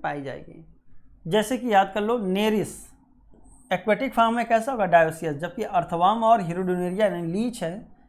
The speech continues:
ये कैसे, मोनोसियस हैं। ये आपको याद होना चाहिए।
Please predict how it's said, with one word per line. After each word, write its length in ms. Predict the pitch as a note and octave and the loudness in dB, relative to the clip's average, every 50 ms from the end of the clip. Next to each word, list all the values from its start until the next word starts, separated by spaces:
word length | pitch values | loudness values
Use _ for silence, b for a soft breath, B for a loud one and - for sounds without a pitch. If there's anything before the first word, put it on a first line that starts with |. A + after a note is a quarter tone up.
| - _ - | -20 _ -8
ये 80 | F3+ F3+ | -8 -6
कैसे, 360 | F3+ F3+ F3 E3+ - B3 B3+ | -4 -4 -4 -2 -4 -4 -4
मोनोसियस 640 | A3+ F3+ D#3 D3+ D3 D3 C#3 - - C#3+ C#3 C3+ - | -4 -4 -4 -2 -4 -4 -6 -8 -14 -14 -14 -14 -16
हैं। 120 | C#3+ C#3+ D3+ - _ _ - _ _ - - - _ _ _ _ | -18 -18 -20 -20 _ _ -20 _ _ -20 -20 -20 _ _ _ _
ये 100 | - F#3+ F#3+ | -2 0 2
आपको 440 | E3 D3+ D3+ - G3+ G3+ A3+ C4+ D4 - - _ _ _ - | 2 0 0 -2 -2 -2 -2 -2 -6 -12 -20 _ _ _ -4
याद 260 | D#3 D#3+ D#3 D3+ D3 | 0 0 0 0 -2
होना 200 | D3 C#3+ C#3 C3+ | -4 -10 -10 -12
चाहिए। 380 | C3 - C#3 C#3 D3+ D3 D3 | -14 -16 -18 -18 -18 -20 -20